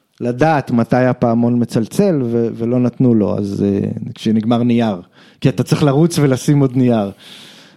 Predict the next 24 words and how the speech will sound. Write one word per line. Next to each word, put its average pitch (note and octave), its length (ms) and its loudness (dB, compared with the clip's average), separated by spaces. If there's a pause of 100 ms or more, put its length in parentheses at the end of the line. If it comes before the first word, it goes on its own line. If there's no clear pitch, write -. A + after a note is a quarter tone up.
(120)
וזה G#2+ 400 4
מה A#2+ 120 4
שגרם A2+ 1040 0
לו B2 120 2
להתחיל A#2 380 0
את A2+ 100 -4
כל A#2+ 160 0
תנועת A#2 340 0
הקוד A#2 260 0
הפתוח, A2+ 640 -2
אה, A2 200 -6
הפעמון A2 400 0
של G#2+ 160 -2
הטלטאפרייטרים. G#2 1040 -4 (680)
אה, - 60 2 (840)
אז, A2+ 440 -4 (640)
ה-, - 60 -12
ה-, - 240 -12 (560)
ה-, B2+ 40 -4 (460)
ה-, - 40 -20 (560)
ה-, C3+ 60 0 (300)
אנחנו D3 340 6
תקועים G#3+ 420 4
איפשהו, A3 380 2